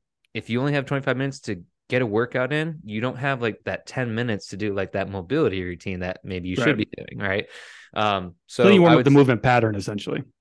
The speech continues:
Speaker 1: Yeah, exactly. Like, go through the
Speaker 2: Yeah.
Speaker 1: movement pattern, like, go very slow. Like, you can even do that with each exercise or, like, the first couple.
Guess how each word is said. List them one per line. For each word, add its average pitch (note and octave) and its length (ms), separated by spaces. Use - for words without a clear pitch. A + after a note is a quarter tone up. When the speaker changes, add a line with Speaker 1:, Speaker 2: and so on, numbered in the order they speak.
Speaker 1:
Yeah, G3 200
exactly. A2+ 480
Like, F#2+ 100
go D3 160
through E3+ 160
the E3+ 40
Speaker 2:
Yeah. E3 60
Speaker 1:
movement D#3 320
pattern, D#3 320
like, G#2+ 160
go B2+ 160
very C3+ 280
slow. C3+ 400
Like, A2 260
you A2 100
can A2+ 120
even B2+ 160
do A#2 120
that A#2+ 160
with G2+ 120
each A2 180
exercise B2+ 800
or, G2+ 140
like, F#2 120
the G2+ 80
first - 340
couple. C#3 420